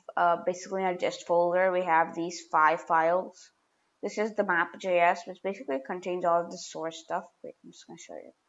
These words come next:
This is my index H T M L. It basically has no other difference except for the linking of the C S S and the JavaScript. This might be a little different. And it, and the C S S is basically the same.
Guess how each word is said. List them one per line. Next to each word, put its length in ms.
This 80
is 80
my 80
index 280
H 180
T 80
M 80
L. 140
It 200
basically 340
has 200
no 240
other 120
difference 360
except 260
for 100
the 140
linking 380
of 120
the 60
C 160
S 120
S 140
and 140
the 220
JavaScript. 640
This 140
might 180
be 80
a 60
little 200
different. 320
And 240
it, 100
and 180
the 100
C 240
S 120
S 160
is 180
basically 380
the 120
same. 480